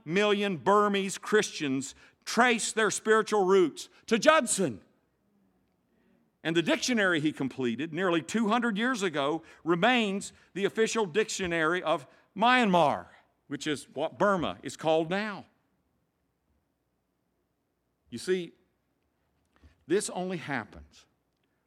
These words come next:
when someone lives for something or someone greater than themselves. This was one man and his family suffering and dying for something greater than this world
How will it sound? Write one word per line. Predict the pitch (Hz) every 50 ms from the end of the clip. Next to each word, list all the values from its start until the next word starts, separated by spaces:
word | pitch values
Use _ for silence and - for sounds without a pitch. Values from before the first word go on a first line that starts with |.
| _ -
when | 123 131 135 123
someone | - - 180 185 185 180 180 180 180 165 139
lives | 151 156 160 156 -
for | - - 151
something | 123 - - 143 131 127 - - 135 127 123 120 127 _ _ _ _ _ _ _ _ _ _ _ _ _ _ _ _ -
or | 127 123
someone | - - - 165 151 143 139 135 120 101 95 95 101 - -
greater | - 131 117 110 110 110
than | 107 120 101 104
themselves. | 101 95 98 - - 98 82 - 78 - - - - _ _ _ _ _ _ _ _ _ _ _ _ _ _ _ _ _ _ _
This | - 165 214 196 - 165
was | 165 147 127 - - _ _ _ _ _ _ _ _
one | 123 135 165 190 208 208 190
man | 185 175 165 147 135
and | 131 131 135
his | 151 147
family | - - 180 160 156 139 127 120
suffering | - - - 196 180 165 - 196 202 196 196 185
and | 170 156 135 113
dying | - 165 175 180 170 151 131 117 123 127 123 - - - _
for | - 151
something | 131 - - 185 175 160 - 175 170 160 139 - _ _ -
greater | 110 156 180 208 233 233 240 233
than | 175 180 190 180 180
this | 170 170 - -
world | 135 139 139 139 143 147 156 127